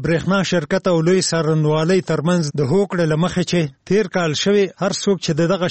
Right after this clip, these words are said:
شرکت تاسیسات ویجاړوي، باید قانوني چلند ورسره وشي. د زیاته کړه، په دې تړاو بېلابېلې قضیې وررسېدلې چې ارزول کېږي.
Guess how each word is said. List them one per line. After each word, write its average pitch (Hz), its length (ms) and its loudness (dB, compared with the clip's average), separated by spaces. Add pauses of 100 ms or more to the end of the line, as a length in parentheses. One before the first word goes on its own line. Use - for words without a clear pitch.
شرکت 160 300 -2 (140)
تاسیسات 160 480 0
ویجاړوي، 156 640 0 (100)
باید 160 440 -4
قانوني 170 380 2
چلند 170 380 0
ورسره 156 440 0
وشي. 110 320 -2 (420)
د 143 140 -2
زیاته 185 340 2
کړه، 175 260 -2
په 165 60 0
دې 170 240 2
تړاو 170 400 0
بېلابېلې 170 680 0 (220)
قضیې 160 300 2
وررسېدلې 165 720 0
چې 170 160 -2 (280)
ارزول 151 420 0
کېږي. 139 500 -2